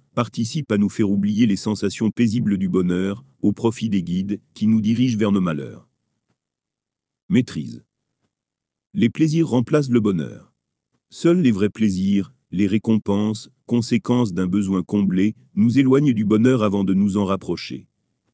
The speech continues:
Cet éloignement temporaire nous permet de comprendre ce que l'on perd. Il nous permet de ressentir les changements d'état. Il est important de reconnaître ces changements, de les dissocier. Le passage du bonheur vers le plaisir, puis du retour vers le bonheur.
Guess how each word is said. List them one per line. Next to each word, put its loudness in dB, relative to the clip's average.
Cet -2
éloignement 2
temporaire 2
nous 2
permet 0
de 0
comprendre -2
ce -4
que -2
l'on 2
perd. -12
Il 0
nous 4
permet 2
de 2
ressentir 0
les 2
changements 0
d'état. -6
Il 0
est 4
important 0
de 2
reconnaître 0
ces -4
changements, -2
de 2
les 4
dissocier. -6
Le 2
passage 0
du -2
bonheur 4
vers 0
le 0
plaisir, -4
puis -4
du 0
retour 0
vers 2
le 2
bonheur. -4